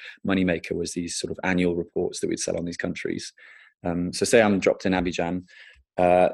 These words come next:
first thing is, okay, we need somewhere to live. <laughs> So, you know, you're looking at, are there Airbnb,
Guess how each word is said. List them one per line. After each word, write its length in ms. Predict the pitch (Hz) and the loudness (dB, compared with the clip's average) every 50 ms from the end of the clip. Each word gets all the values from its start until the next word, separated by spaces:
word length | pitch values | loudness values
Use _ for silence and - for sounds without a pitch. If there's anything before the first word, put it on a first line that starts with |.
| - - | 0 2
first 280 | - 107 101 - - | 2 4 4 4 2
thing 120 | 101 95 95 | 0 0 0
is, 220 | 92 90 - - - | 0 -2 -4 -6 -8
okay, 240 | 95 - - 92 92 | -8 -2 2 2 2
we 100 | 92 90 | 2 0
need 100 | 95 95 | -2 -2
somewhere 200 | - 98 92 87 | -2 -2 -2 -2
to 100 | - 92 | -4 -4
live. 260 | 90 87 85 82 - - | -2 0 -2 -2 -4 -6
<laughs> 80 | _ _ _ _ _ _ | _ _ _ _ _ _
So, 260 | - - - 104 92 | -6 -4 0 2 2
you 280 | 92 92 87 - 98 92 | 4 2 2 0 -2 -4
know, 80 | 82 | -2
you're 220 | 80 85 87 95 95 | -4 -2 0 0 2
looking 280 | 95 - - 95 95 | 2 2 0 0 0
at, 140 | 92 85 - - _ _ _ _ _ - - - - _ _ - | 0 0 -2 -4 _ _ _ _ _ -10 -10 -10 -10 _ _ 0
are 140 | 95 95 - | 2 2 4
there 280 | 90 87 - 87 90 | 4 4 4 4 4
Airbnb, 320 | 87 90 95 90 92 - | 4 4 4 4 4 0